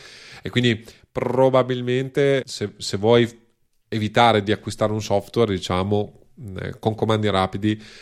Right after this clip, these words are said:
ma nel, nel tuo caso specifico invece, per esempio, tutta una serie di automazioni che tu attualmente non riesci a fare perché non hai comandi rapidi su Mac,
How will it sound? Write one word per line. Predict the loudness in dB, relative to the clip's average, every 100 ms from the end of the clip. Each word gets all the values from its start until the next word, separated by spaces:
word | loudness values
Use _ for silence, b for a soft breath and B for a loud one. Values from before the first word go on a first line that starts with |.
| B
ma | 4 4
nel, | 4 0
nel | -2 -4
tuo | -4
caso | -2 -2
specifico | -2 -4 -2 -4 -2 -2
invece, | 0 -2 -4
per | -2
esempio, | -2 -2 -4 -4 -6
tutta | -6 -6
una | -6
serie | -2 0
di | 0
automazioni | 0 -2 -4 -4 -6
che | -6
tu | 0 2
attualmente | 2 0 0 -2
non | -4 -4
riesci | -4 -6
a |
fare | -2 0 0
perché | -4 -6
non | -4
hai | -4
comandi | -2 -2 0
rapidi | -2 -4 -6 -10
su | -8
Mac, | -2 0 0 -2 -4